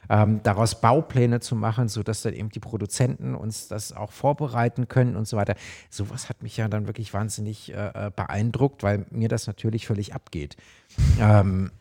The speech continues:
das, also, also im Sinne von, ich kann es einfach nicht, ähm, oder zumindest maximal ansatzweise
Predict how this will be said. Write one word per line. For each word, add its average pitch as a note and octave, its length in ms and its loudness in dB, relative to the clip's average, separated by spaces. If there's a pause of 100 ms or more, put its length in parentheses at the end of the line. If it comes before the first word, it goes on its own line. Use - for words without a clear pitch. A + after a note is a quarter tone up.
(200)
das, - 240 -8
also, A#2 260 2
also G#2+ 280 2
im A2+ 180 0
Sinne A2 240 4
von, G#2 240 2
ich - 160 -8
kann C#3+ 320 2
es - 160 -4
einfach - 480 -10
nicht, A#2+ 360 -2
ähm, G2+ 360 2 (280)
oder F#2+ 160 -8
zumindest G#2 680 -8
maximal G2+ 480 0
ansatzweise A2 920 4